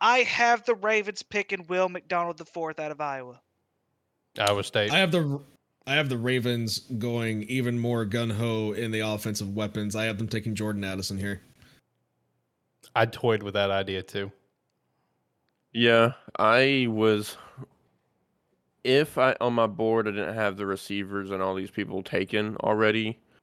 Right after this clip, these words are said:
Speaker 4: um, I really toyed with having a receiver here or maybe even a tight end to pair with Mark An-, uh, Andrews. Um, but, um, I have them taking Lucas Van Ness,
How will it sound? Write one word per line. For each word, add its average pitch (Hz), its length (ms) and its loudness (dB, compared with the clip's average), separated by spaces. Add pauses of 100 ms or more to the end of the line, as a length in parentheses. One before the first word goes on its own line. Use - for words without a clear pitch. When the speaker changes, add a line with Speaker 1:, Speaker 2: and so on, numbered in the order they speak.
(360)
Speaker 4:
um, 95 580 2 (120)
I 95 240 4
really 95 420 2
toyed 95 380 0
with 98 340 2 (500)
having 101 280 0
a 95 60 -2
receiver 98 480 -4
here 98 440 2
or 90 260 0 (180)
maybe 104 340 4
even 101 160 4
a 92 60 4
tight 95 320 0
end 95 220 4
to 95 60 0
pair 95 220 2
with 95 140 2
Mark 95 220 2
An-, - 140 -2 (120)
uh, 95 240 4
Andrews. 117 760 0 (640)
Um, 98 520 2 (500)
but, 104 540 2 (640)
um, 98 300 2
I 113 80 2
have 117 160 0
them 113 100 -2
taking 104 260 -2
Lucas 104 260 -2
Van 92 300 -4
Ness, 98 540 0